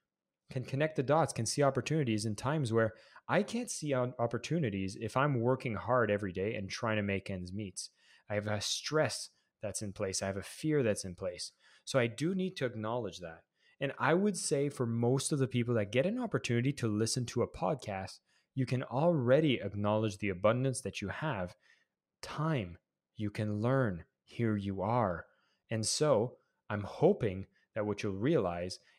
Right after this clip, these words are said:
is you can make the choice to sell with love, knowing that maybe you won't squeeze as many sales in the right moment, right then and there, like that person was trying to do with you in Colombia, because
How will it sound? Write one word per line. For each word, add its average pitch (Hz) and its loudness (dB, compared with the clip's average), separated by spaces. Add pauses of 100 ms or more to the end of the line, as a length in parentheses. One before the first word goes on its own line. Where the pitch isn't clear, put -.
is 101 -6
you 107 -2
can 104 -2
make 147 -2
the 160 0
choice 98 -2
to 104 -8
sell 95 0
with 95 -6
love, 101 4
knowing 107 0
that 98 0 (400)
maybe 160 0
you 247 4
won't 143 4
squeeze 143 0
as 113 4
many 120 2
sales 113 2
in 101 -2
the 95 0
right 107 4
moment, 110 0
right 120 2
then 120 2
and 104 0
there, 104 4 (300)
like 110 4
that 104 4
person 123 0
was 107 -2
trying 110 0
to 101 -2
do 113 0
with 110 -2
you 104 -2
in 101 -6
Colombia, 120 0 (340)
because 190 -2